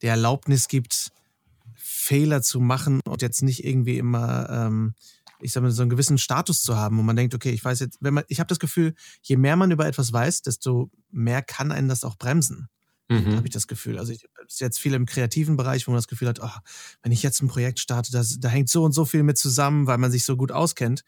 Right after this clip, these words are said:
Speaker 1: Wenn ihr aber mit Bouldern anfangt, dann könnt ihr sagen, „Okay, ich mach erst mal die zwei Meter da und dann ist cool.“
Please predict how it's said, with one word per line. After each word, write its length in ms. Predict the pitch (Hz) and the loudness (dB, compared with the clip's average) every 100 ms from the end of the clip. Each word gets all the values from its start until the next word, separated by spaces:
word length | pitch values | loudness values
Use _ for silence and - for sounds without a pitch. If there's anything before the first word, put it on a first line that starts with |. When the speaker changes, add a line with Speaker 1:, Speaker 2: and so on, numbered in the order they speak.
| - - _ | -18 -20 _
Speaker 1:
Wenn 120 | - 143 | 2 4
ihr 120 | 143 | 4
aber 140 | 135 | 4
mit 160 | 131 123 | 2 2
Bouldern 300 | 160 160 143 | 4 4 4
anfangt, 400 | 165 165 143 131 | 2 2 0 2
dann 280 | 131 123 143 | 2 0 -2
könnt 180 | 135 | -2
ihr 100 | 131 | 0
sagen, 240 | 123 127 127 | 2 2 0
„Okay, 180 | 120 135 | 0 -2
ich 100 | 120 | -2
mach 120 | 123 | -2
erst 160 | 123 - | -2 -2
mal 60 | |
die 120 | 117 113 | -2 -2
zwei 180 | - | -4
Meter 260 | 107 120 110 | -2 -2 -4
da 140 | 110 123 | -4 -4
und 160 | 143 | -2
dann 140 | 113 120 | -4 -4
ist 140 | 127 - | -6 -2
cool.“ 200 | 160 | 0